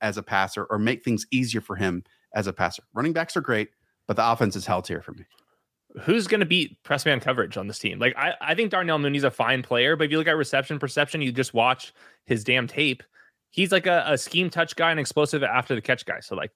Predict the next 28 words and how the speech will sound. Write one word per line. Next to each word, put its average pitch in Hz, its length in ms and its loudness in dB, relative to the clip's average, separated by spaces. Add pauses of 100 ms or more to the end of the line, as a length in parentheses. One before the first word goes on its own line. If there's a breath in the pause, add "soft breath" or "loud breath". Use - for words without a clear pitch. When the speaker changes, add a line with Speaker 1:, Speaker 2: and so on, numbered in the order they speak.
Speaker 2:
this 131 280 -2
team 107 380 0
is 87 300 -2 (240 loud breath)
disaster. 113 300 0
I 139 100 2
was 180 100 2
gonna 175 140 2
put 165 220 0
them 147 220 2
in 123 140 -2
D 131 200 2
tier, 160 260 0
but 135 140 2
I, 120 140 4
I'm 123 140 0
open 120 400 0
to 113 220 -4
hell 110 240 2
tier. 107 500 -2 (280 soft breath)
Speaker 1:
Did 110 100 2
you 160 80 4
have 151 100 4
any 143 160 4
Speaker 2:
Uh, 196 60 6
Speaker 1:
in 202 100 4
hell 226 140 4
tier? 302 340 -2 (520)
Speaker 2:
Yeah, 170 240 0